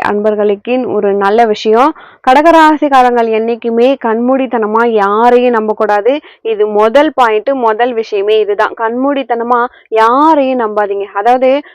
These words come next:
கண்மூடித்தனமா யாரையுமே நம்பாதீங்கன்னு சொல்றீங்களே அப்படின்னா என்னன்னு உங்களுக்கு டவுட் இருக்கும். கண்ணை திறந்துட்டு இருந்தாலே யாரையுமே நம்பக்கூடாது. கண்ணை திறந்துகிட்டே ஒருத்தவங்களை நம்பி பணம் கொடுத்தாலோ, பொருள் கொடுத்தாலோ,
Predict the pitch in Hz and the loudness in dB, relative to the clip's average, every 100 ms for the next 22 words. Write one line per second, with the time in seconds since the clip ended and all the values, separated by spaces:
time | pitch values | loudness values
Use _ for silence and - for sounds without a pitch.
0 | _ 233 226 262 302 302 262 254 254 269 | _ -4 -2 0 0 -2 -2 -2 -2 0
1 | 226 226 226 233 233 214 226 220 214 220 | 0 0 -2 -4 -4 -2 -2 -2 -4 -6
2 | 214 202 202 208 208 196 208 208 196 208 | -8 -6 -4 -4 -4 -6 -6 -4 -4 -4
3 | 202 196 196 202 196 190 190 190 - _ | -4 -4 -4 -2 -2 -2 -4 -4 -6 _
4 | _ - 214 269 302 254 240 277 285 254 | _ -6 -2 0 2 4 4 4 0 0
5 | 262 240 247 247 254 254 294 - - 240 | -2 0 2 2 2 0 -4 -10 -2 2
6 | 262 269 254 269 247 208 220 220 208 196 | 4 2 0 0 0 -2 -2 -2 -2 -2
7 | 208 220 247 247 240 240 240 262 277 233 | -4 -2 0 2 0 0 -4 -2 -2 -2
8 | 220 220 214 202 220 247 269 214 208 226 | -2 -2 -2 -2 -2 -2 -2 -2 -2 -4
9 | 233 226 233 254 240 226 226 240 226 214 | -4 0 2 2 0 -2 -2 -2 -2 0
10 | 220 233 | 0 2